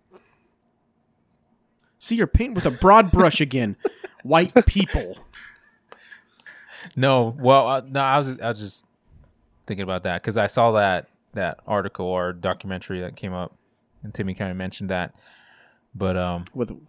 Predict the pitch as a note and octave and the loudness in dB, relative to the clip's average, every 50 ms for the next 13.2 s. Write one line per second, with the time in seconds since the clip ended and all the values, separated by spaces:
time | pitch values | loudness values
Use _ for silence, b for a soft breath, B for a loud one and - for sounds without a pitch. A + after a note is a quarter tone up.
0 | _ _ - B2 A2+ - - _ _ - _ _ - - - A#2 A2 G#2+ F2+ A#2 | _ _ -6 -6 -6 -6 -6 _ _ -20 _ _ -20 -14 -6 -2 -2 0 0 0
1 | G#2+ A2 A#2 A#2 - - - B2+ A2+ A2+ G#2 - - - - - A#2 A2 G#2+ G#2 | 0 0 0 -2 -2 -4 -4 -4 -4 -4 -6 -10 -12 -16 -14 -6 -2 0 0 0
2 | G#2 F#2+ G2 _ _ _ - - E3+ D3+ C3+ B2+ A#2 A2+ G#2+ G2+ - B2 A#2 - | -2 -4 -10 _ _ _ 2 4 4 6 6 2 0 0 -2 2 2 2 2 2
3 | - A2+ G#2+ G2+ - - - - - - - - - - - A#2 G#2 G#2 G2+ F#2+ | 0 -6 -6 -6 -10 -14 -18 -18 -18 -18 -18 -16 -16 -10 -6 -4 -2 0 0 -2
4 | E2+ D#2+ _ _ _ _ _ - G#2+ G2+ G2+ G2+ G2+ G2 F#2+ F#2 F#2 F#2+ - _ | -2 -4 _ _ _ _ _ -20 -8 -6 -4 -4 -4 -6 -8 -10 -12 -12 -16 _
5 | _ _ _ _ - G2+ F#2 F#2 - G2+ F#2+ F#2+ F#2+ - _ - - - - G2+ | _ _ _ _ -8 -8 -8 -6 -4 -4 -4 -4 -4 -8 _ -20 -20 -16 -10 -8
6 | F#2+ A#2 B2 B2 A#2+ A2+ F#2 F2+ - - _ _ _ _ _ _ _ _ _ _ | -6 -6 -4 -4 -2 -4 -4 -6 -8 -14 _ _ _ _ _ _ _ _ _ _
7 | _ _ _ _ _ _ _ _ _ _ _ _ _ _ _ - C3 C#3+ C3+ C#3 | _ _ _ _ _ _ _ _ _ _ _ _ _ _ _ -2 0 2 4 4
8 | F3 F3 E3 F3 G3 G3 - - _ _ _ _ _ - G#2+ G#2 B2 A#2 C3+ C#3+ | 4 4 4 4 4 2 0 -4 _ _ _ _ _ -10 -6 -6 -4 -2 0 0
9 | E3+ F3 E3 - - C3 B2 B2 B2+ A#2 A2 G#2+ G2+ G#2 A#2+ B2 A#2+ A#2+ - D3 | 0 0 -2 -4 -4 -6 -4 -4 -4 -4 -6 -8 -8 -6 -2 -2 -2 -2 0 0
10 | C#3 C#3 C3+ A#2+ C3 B2+ A#2+ C#3 D3 C#3 - C3 - - C#3+ - - C#3 D#3 - | 2 2 0 0 -2 -4 -2 -2 -4 -4 -4 -6 -6 -6 -6 -4 -2 -2 -2 -2
11 | - D#3+ C3 B2+ C3 B2+ A2+ A2 A2+ A#2+ - _ - B2+ B2+ B2 - C3+ B2+ B2+ | -2 -2 -2 0 -2 -2 -4 -6 -8 -10 -12 _ -2 -2 -2 -2 -2 -4 -4 -2
12 | C3 B2+ B2+ C3+ C3+ C3+ C3+ C3+ C3+ C3 C3+ C3+ - - B2 - C#3 D3 D3+ C#3+ | -4 -4 -4 -2 -4 -2 0 0 0 0 0 -2 -6 -10 -8 -4 -4 -4 -2 -2
13 | C3+ B2+ B2+ B2 | -4 -4 -6 -6